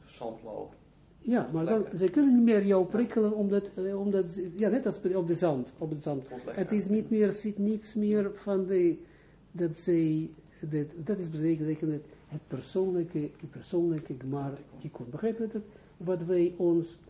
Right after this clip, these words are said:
Speaker 2: wat toch wel, dat het niet zo is dat, dat wij zouden denken dat de mens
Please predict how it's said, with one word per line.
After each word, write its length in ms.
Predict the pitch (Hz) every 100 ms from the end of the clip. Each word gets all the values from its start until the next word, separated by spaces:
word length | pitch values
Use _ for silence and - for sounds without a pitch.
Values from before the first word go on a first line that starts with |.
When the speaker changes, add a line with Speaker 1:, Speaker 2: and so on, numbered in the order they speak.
| - - - -
Speaker 2:
wat 220 | 160 147 - -
toch 220 | 170 143
wel, 360 | 160 160 156 -
dat 160 | 156 147
het 160 | 147 156
niet 380 | 202 294 285
zo 380 | - - 233 214
is 340 | 202 196 175 -
dat, 200 | 185 185 - - - - - _
dat 300 | - 175 165
wij 300 | 156 160 156 180
zouden 480 | 160 160 160 156 151
denken 400 | 156 151 156 143
dat 180 | 139
de 100 | 139
mens 380 | 139 147 139 135